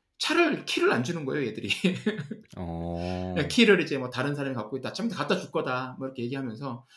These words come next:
Speaker 1: 그러니까 그거를 자꾸 이제 인질, 그러니까 호스티지처럼 잡고서 자기들이 계속 네고시에이션 하려고 그러는 거죠.
Speaker 2: 아,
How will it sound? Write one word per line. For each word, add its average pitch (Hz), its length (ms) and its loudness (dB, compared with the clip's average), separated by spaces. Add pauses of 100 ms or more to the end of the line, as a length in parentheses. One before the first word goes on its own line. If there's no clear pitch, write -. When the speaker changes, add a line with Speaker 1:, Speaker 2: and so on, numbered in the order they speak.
(100)
Speaker 1:
그러니까 180 140 0
그거를 226 260 8
자꾸 175 360 2
이제 143 180 -6
인질, 180 320 4
그러니까 180 240 0
호스티지처럼 220 640 2
잡고서 - 580 -2 (300)
자기들이 160 420 0
계속 143 440 -2
네고시에이션 151 480 -2
하려고 208 280 2
그러는 123 200 -6
거죠. - 200 -14 (400)
Speaker 2:
아, 82 540 -12